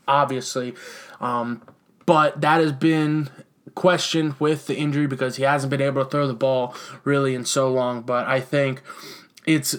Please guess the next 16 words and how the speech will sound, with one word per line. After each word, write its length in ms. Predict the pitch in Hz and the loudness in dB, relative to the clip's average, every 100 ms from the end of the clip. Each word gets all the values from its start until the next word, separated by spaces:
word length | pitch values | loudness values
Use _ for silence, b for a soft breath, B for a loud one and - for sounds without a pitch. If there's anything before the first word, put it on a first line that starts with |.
| - | -4
the 140 | 143 | -4
form 640 | - 190 185 190 185 175 - | 0 4 6 8 6 4 0
and 420 | 147 143 135 131 - | 0 2 2 -2 -2
the 120 | 143 | 0
Andrew 260 | 156 160 | 2 4
Luck 180 | 160 151 | 2 2
of 120 | 147 | 0
old 240 | 127 151 139 | 0 0 0
will 160 | 135 | -2
be 100 | 123 | -2
back. 520 | 117 127 131 135 135 - | -4 0 2 2 -2 -8
Just 200 | 123 - | -8 -8
be 100 | 127 | -10
patient, 440 | - 143 135 117 | -4 -4 -4 -6
Colts 320 | - 135 - | -2 -2 -2
fans. 500 | - 139 131 131 123 | -2 0 0 -2 -6